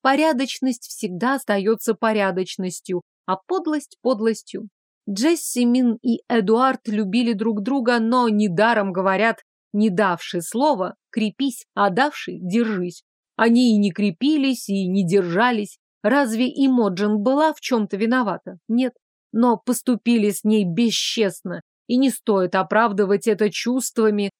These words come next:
Человек на то и не животное, что хозяин и своим чувствам, и своему разуму. А уж Анелия Уэльстерская, которую предпочли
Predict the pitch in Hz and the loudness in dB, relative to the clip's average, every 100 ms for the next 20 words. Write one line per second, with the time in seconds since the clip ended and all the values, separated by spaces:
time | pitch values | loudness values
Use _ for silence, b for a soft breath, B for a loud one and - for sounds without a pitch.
0 | _ - - 254 233 226 214 226 226 240 | _ -8 2 4 4 2 2 0 2 2
1 | 226 233 233 254 214 190 190 190 185 214 | 4 2 2 0 0 -2 -2 -4 -2 0
2 | 202 220 214 202 247 233 208 175 _ _ | 0 2 0 2 2 2 0 -4 _ _
3 | - 226 - 220 220 208 175 302 294 - | -4 -4 0 0 2 2 -2 -4 -4 -4
4 | 226 190 208 - 202 208 202 202 180 208 | -4 0 -2 -2 0 0 2 0 0 0
5 | 240 240 214 202 180 _ - 254 240 233 | 0 0 -2 -4 -8 _ -2 0 2 0
6 | - - _ - 226 220 269 240 220 202 | -4 -12 _ -2 2 2 2 2 0 -2
7 | - 226 196 175 - 320 240 - 185 185 | 0 0 0 -4 -4 -4 -4 -4 -2 -2
8 | 196 226 214 208 196 - 240 233 - 233 | 0 2 2 2 0 -2 -2 -2 0 -2
9 | 226 - 226 220 | -2 -2 -2 0